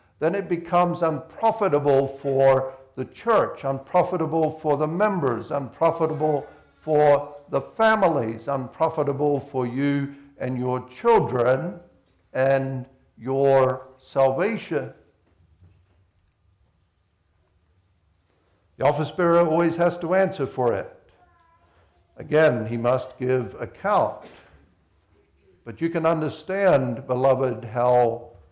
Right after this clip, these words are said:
true that is. Difficult. How difficult when, instead of the word being heeded,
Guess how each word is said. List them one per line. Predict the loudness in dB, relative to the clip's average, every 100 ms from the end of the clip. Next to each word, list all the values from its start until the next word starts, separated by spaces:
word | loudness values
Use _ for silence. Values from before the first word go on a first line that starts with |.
| -20
true | -20 -16 -2 4 4 4 -2 -2
that | 2 4
is. | 4 4 4 0 -4
Difficult. | -2 0 0 0 2 2 0 -12 -20 _ _ -2
How | -2
difficult | 0 0 0 -2 0 2 2 2
when, | 4 4 -2 -14 -16
instead | -10 -10 0 4 4
of | 4
the | -2
word | 2 6 6 4 -2
being | -2 -2 -4
heeded, | -6 -6 0 2 2 0 -4